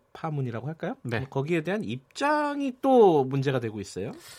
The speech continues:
Speaker 2: 어, 언론이 좌파에 장악돼 있다, 이렇게 언론 탓을 하고 나섰습니다.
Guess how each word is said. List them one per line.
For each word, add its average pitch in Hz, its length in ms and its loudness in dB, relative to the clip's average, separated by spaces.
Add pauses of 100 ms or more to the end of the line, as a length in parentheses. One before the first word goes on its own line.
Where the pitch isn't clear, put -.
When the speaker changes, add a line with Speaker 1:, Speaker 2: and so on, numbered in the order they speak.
(420)
Speaker 2:
어, 131 100 -2
언론이 277 520 4
좌파에 240 560 0
장악돼 185 440 0
있다, 120 500 -4
이렇게 120 200 -8
언론 277 340 2
탓을 139 340 -8
하고 98 320 -8
나섰습니다. 95 680 -10